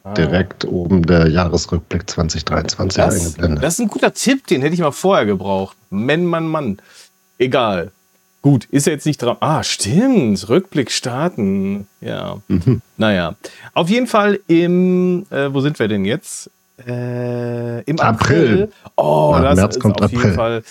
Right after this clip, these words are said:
Speaker 1: ist auf jeden Fall ein Highlight für mich, denn, äh, das ist The Last of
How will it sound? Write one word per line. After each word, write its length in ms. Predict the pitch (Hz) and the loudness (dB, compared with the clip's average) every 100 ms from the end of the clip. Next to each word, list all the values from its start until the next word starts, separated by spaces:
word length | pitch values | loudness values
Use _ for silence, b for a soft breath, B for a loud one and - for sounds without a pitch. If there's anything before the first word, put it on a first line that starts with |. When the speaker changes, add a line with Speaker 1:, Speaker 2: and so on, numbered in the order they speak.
| B B - | B B -2
Speaker 1:
ist 120 | 147 | 0
auf 120 | 127 | 2
jeden 160 | 143 160 | 0 0
Fall 200 | 147 135 | 0 -2
ein 180 | 120 | -2
Highlight 340 | 123 127 117 107 | 0 2 2 0
für 140 | 110 | 0
mich, 380 | 104 110 120 - | 2 0 -2 -4
denn, 360 | 110 107 110 117 | 0 0 0 -4
äh, 220 | 113 110 | -4 -2
das 400 | 101 131 - - - | 0 0 -2 -12 0
ist 320 | 143 156 - 165 | 2 2 -2 -2
The 160 | 127 | 0
Last 440 | 120 120 156 - - | 2 0 -2 -4 -2
of 240 | 139 | -2